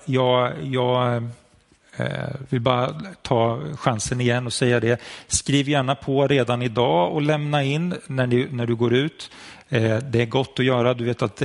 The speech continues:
man glömmer snabbt. Man kan skriva två gånger också. Man kan skriva ett, en gång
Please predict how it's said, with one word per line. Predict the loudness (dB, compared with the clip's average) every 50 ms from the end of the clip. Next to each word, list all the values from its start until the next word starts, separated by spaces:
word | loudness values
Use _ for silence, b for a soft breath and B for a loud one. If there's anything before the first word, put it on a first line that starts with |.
| -4 -2
man | -2 -2 -2 0 0
glömmer | 0 0 0 0 -2 -4
snabbt. | -2 0 0 0 0 0 -2 -8 -18 -18 -20 B B B B B B
Man | 2 2 4
kan | 4 0
skriva | 0 2 0 2 2 0
två | -2 -4 -2 0 2 2
gånger | 2 2 0 0 0 0 0
också. | 0 -2 -2 -2 -2 0 0
Man | 0 -2 -2
kan | -2 -2
skriva | 2 0 0 2 2 2
ett, | 0 0 -2 -8 -14 -14 -14 -12
en | -10 -4 -2 -2 0 0 2
gång | 2 2 2 2 -2 -6 -6